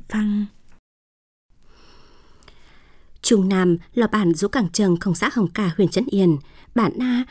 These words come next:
Speaker 2: hư có mấy lại bón dệt vịa khó bờ quản hơn nước, cánh chờ cả cải trường hang, bờ sưng ẩn, côn khảo ó. Bản hư có lại hình, con khu bé bé không thằng bình hà của xếp cầu, bản Trung Nam có tánh có. Tổ, vảy hà tim, bưng côn, thự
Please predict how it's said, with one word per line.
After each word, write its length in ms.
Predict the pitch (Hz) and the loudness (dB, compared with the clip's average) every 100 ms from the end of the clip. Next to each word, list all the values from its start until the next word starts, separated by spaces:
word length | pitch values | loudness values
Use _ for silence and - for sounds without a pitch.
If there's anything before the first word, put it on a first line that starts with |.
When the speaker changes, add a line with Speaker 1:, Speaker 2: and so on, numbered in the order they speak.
| - | -2
Speaker 2:
hư 140 | 269 | -2
có 160 | 254 190 | 0 -2
mấy 120 | 226 | -2
lại 220 | 240 185 165 | -2 -2 -2
bón 140 | 165 202 311 | -4 -4 -2
dệt 220 | 170 - | -4 0
vịa 180 | 196 160 | 0 0
khó 180 | - 214 - | -4 -4 -2
bờ 120 | 214 | -2
quản 160 | - 165 | -2 -6
hơn 180 | 196 247 | -4 -4
nước, 180 | 277 - - | -4 -6 -4
cánh 180 | 175 | -4
chờ 180 | 220 233 | -2 -4
cả 100 | 180 | -4
cải 140 | 185 165 | -4 -4
trường 200 | - 156 | -2 -2
hang, 280 | 240 247 247 - - - | -2 -2 -2 -8 -20 0
bờ 100 | 233 | 0
sưng 180 | 226 269 | 2 -4
ẩn, 200 | 214 160 - - - | 0 0 -2 -10 -2
côn 200 | 254 247 | 0 0
khảo 300 | 240 180 - | -2 -4 -4
ó. 280 | 214 220 285 415 - - - - - - | -6 -4 -6 -10 -20 -20 -20 -20 -18 -4
Bản 260 | 208 180 151 - | 0 2 0 0
hư 160 | 277 269 | -2 -2
có 120 | 190 | -6
lại 240 | 170 190 185 | -4 -6 -2
hình, 260 | 220 214 175 - - - - | 2 2 0 -10 -20 -14 -2
con 200 | 180 269 | -2 0
khu 200 | 233 - | -2 -4
bé 100 | 185 | -4
bé 120 | - | -6
không 160 | - 214 | -6 -6
thằng 120 | 185 | -4
bình 140 | 202 170 | -4 -4
hà 220 | 196 185 - | -4 -6 -4
của 100 | 180 | -4
xếp 140 | 277 - | -6 -4
cầu, 220 | 214 156 - - - | -2 -2 -6 -10 -4
bản 160 | 202 | -2
Trung 240 | 170 196 175 | -2 -2 -2
Nam 240 | 185 160 | -2 -4
có 100 | 156 | -4
tánh 240 | - 170 | -6 -6
có. 360 | - 180 160 254 - - - - - - - - | -4 -4 -4 -6 -8 -20 -20 -20 -20 -20 -8 2
Tổ, 260 | 214 175 143 - - | 4 4 0 -6 -4
vảy 200 | 233 170 | -2 -2
hà 200 | 208 170 | -6 -4
tim, 240 | 254 254 254 - - | 0 0 0 -4 -2
bưng 120 | 254 | 0
côn, 380 | 254 254 247 254 - - - - | 2 4 4 0 -6 -20 -16 0
thự 120 | 285 | 0